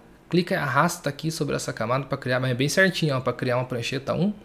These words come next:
Já tá criada a prancheta um, você pode Ctrl C nessa prancheta um e Ctrl V pra colar. Renomeia aqui, vou colocar a prancheta dois, só pra mo-, mostrar como se pode fazer em outras cores que também fica bonito.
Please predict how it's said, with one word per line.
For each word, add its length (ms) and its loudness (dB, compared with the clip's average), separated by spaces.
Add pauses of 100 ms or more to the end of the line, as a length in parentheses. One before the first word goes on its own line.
(1300)
Já 140 0
tá 160 6
criada 260 6
a 40 0
prancheta 380 2
um, 120 8
você 80 -4
pode 180 6
Ctrl 440 6
C 240 4
nessa 200 2
prancheta 380 0
um 120 0
e 20 -4
Ctrl 340 2
V 140 2
pra 160 2
colar. 540 4
Renomeia 500 2
aqui, 180 -2
vou 100 -4
colocar 260 -4
a 40 -6
prancheta 500 -2
dois, 280 4
só 140 6
pra 140 8
mo-, 300 8
mostrar 540 6
como 160 2
se 100 -2
pode 180 4
fazer 200 2
em 20 6
outras 280 2
cores 220 2
que 100 -12
também 220 2
fica 200 2
bonito. 440 4